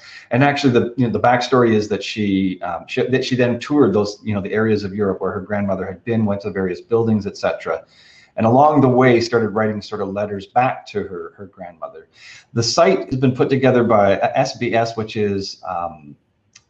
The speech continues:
a, uh, a, a television channel in Australia. Um, I think they described the, um, the, themselves as a multicultural, uh, television channel. And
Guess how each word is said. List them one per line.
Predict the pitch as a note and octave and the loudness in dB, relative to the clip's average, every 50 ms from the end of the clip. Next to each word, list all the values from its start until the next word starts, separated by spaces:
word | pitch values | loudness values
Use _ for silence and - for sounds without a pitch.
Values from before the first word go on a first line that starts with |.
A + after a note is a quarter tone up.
| _ G#2+ | _ -10
a, | G#2 F#2+ F#2+ F#2 F#2 F#2 F#2 | -8 -6 -6 -6 -6 -6 -6
uh, | - F#2 F2+ E2+ D#2+ D2 - - - - _ _ - | -6 -6 -6 -4 -4 -4 -4 -6 -8 -10 _ _ -14
a, | - | -12
a | |
television | - - - C#3+ C#3 C#3+ C3 B2 A#2 A2 A2+ A2 G#2 G2+ G2 | -10 -2 0 4 4 6 6 4 4 2 2 0 0 0 -2
channel | G2 - - A#2 A2+ A2+ A2 F#2+ F#2+ A#2 C3+ C3 - | -4 -4 -2 0 0 2 2 2 2 0 -2 -4 -4
in | A2+ G#2 G2+ | -4 -4 -4
Australia. | F#2+ - - - - G#2 G2+ F#2+ F#2 F2 E2+ E2 F#2 A2+ C3 B2+ _ _ _ _ _ _ _ _ _ _ _ _ - | -4 -8 -10 -10 -6 -2 0 0 0 -2 -2 -4 -6 -6 -8 -10 _ _ _ _ _ _ _ _ _ _ _ _ -6
Um, | D#2+ E2 E2 E2 - - _ _ _ - | -4 -4 -4 -4 -8 -12 _ _ _ -10
I | G2 | -10
think | - - C3 B2+ - | -6 -4 -4 -4 -2
they | B2 G#2+ | -2 -2
described | G2+ G2 - - - A2+ G#2+ G#2+ G#2 G2+ G2+ - - _ _ _ | -2 -4 -6 -2 0 2 4 4 4 2 0 -4 -8 _ _ _
the, | G#2 G2 G2+ G2 G2 F#2+ F#2+ G2 F#2+ | -14 -10 -6 -4 -2 0 0 0 0
um, | F2+ F2+ F2 F2+ F2 E2+ E2+ F2 _ _ _ _ _ _ _ _ _ _ _ _ _ _ _ _ _ | -2 -2 -4 -6 -8 -10 -12 -16 _ _ _ _ _ _ _ _ _ _ _ _ _ _ _ _ _
the, | A2+ G#2+ | -2 -2
themselves | - A2+ G#2+ - A#2 G#2+ G2 G2+ | 0 -2 -2 2 2 2 2 0
as | F#2 - | -2 -4
a | G2+ - - G2 | -4 -4 -4 0
multicultural, | G2+ A2 A2 A2 - G#2+ - - B2 A2 G#2 - - - E2 D#2 D2 C#2 E2 - - _ _ _ _ _ _ _ _ _ _ _ _ _ _ | 2 2 2 2 0 -4 -4 -2 0 0 0 -2 -4 -6 -6 -4 -4 -6 -6 -10 -16 _ _ _ _ _ _ _ _ _ _ _ _ _ _
uh, | G#2 F#2 F2 E2 - | -10 -10 -10 -10 -10
television | - - G#2 F#2+ F#2+ E2+ F2+ E2+ F2 F2 F2 F2 | -6 -6 -4 -4 -2 -4 -6 -8 -10 -10 -12 -12
channel. | - F#2+ F2 F2 E2+ F2 | -10 -8 -6 -4 -2 -2
And | E2+ G#2+ A2 G#2+ - | 0 0 -2 -2 -4